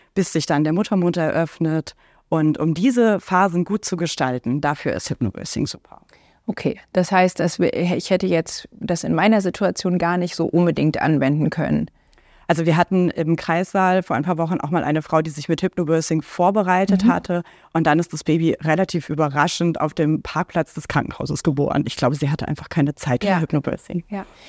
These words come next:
Speaker 2: Also was ich spannend finde an diesem Ansatz ist, dass ich tatsächlich beim dritten Kind, ähm, versucht habe, obwohl es schnell und schmerzhaft war, mir bei jeder Wehe zu sagen, ähm, okay,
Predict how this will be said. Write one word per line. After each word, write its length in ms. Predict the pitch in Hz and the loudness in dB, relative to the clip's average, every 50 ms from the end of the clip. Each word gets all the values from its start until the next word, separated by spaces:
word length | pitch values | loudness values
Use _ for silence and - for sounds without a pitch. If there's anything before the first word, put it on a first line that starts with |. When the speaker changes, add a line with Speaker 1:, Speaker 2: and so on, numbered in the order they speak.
| - - | -6 0
Speaker 2:
Also 220 | - 202 196 214 | 2 2 4 4
was 120 | 220 226 226 | 4 4 4
ich 160 | 269 220 - | 2 0 -2
spannend 360 | - - - 247 285 330 - | -2 0 2 2 2 2 0
finde 220 | - 311 294 269 - | 2 2 4 4 4
an 140 | - 214 | 4 4
diesem 220 | 214 220 202 208 - | 2 2 2 0 0
Ansatz 460 | - 233 262 269 226 196 208 208 - | 2 4 4 6 6 4 4 2 -2
ist, 340 | - - 220 269 247 - - - - - - _ | 0 2 2 2 2 0 -6 -20 -20 -20 -14 _
dass 160 | - 202 202 240 | -4 -2 0 0
ich 100 | 220 - | 0 0
tatsächlich 480 | - 208 - - 247 247 254 240 - | 0 -2 0 0 0 2 2 0 0
beim 180 | - 202 208 196 | 2 2 2 2
dritten 300 | 196 226 240 - 247 226 | 2 0 0 2 0 0
Kind, 440 | - - 247 240 233 233 226 - - - | 2 4 4 4 6 4 4 2 -2 0
ähm, 720 | - 202 208 202 202 196 202 202 202 202 196 196 196 190 - | 2 4 4 4 4 2 2 2 2 2 0 -2 -2 -4 -4
versucht 560 | - - 226 202 220 240 269 302 302 - - - | -4 -2 0 0 2 2 2 0 -2 -2 -2 0
habe, 340 | - - 233 240 247 240 208 190 | 4 4 4 4 4 4 2 2
obwohl 320 | 190 - 208 240 277 311 | 2 2 4 4 4 4
es 160 | 311 - - | 2 0 -4
schnell 340 | - - 220 214 226 247 254 | -2 -2 0 0 2 2 2
und 140 | 226 208 - | 2 0 0
schmerzhaft 600 | - 208 - - - - - 240 233 - - - | -2 0 0 0 0 0 -2 -4 -4 -4 -4 0
war, 280 | 202 202 214 220 226 - - - - - - _ | 2 2 4 2 0 -2 -10 -20 -20 -20 -8 _
mir 300 | - 202 196 165 151 - - | 2 2 2 2 0 -2 2
bei 140 | - 202 190 | 4 4 4
jeder 400 | 202 190 202 214 233 240 220 196 | 4 4 4 4 6 6 6 6
Wehe 240 | 208 220 226 220 214 | 6 4 4 4 2
zu 160 | - - 202 | 0 -2 0
sagen, 580 | 190 196 190 196 208 214 208 208 208 202 190 - - | 2 2 4 4 4 4 4 4 4 4 2 0 0
ähm, 440 | 175 202 196 196 190 190 190 202 - _ - _ _ _ _ _ _ - | 2 2 4 4 2 2 0 -2 -4 _ -18 _ _ _ _ _ _ -6
okay, 420 | - 196 - - 226 214 170 - | -6 -2 0 4 4 4 4 4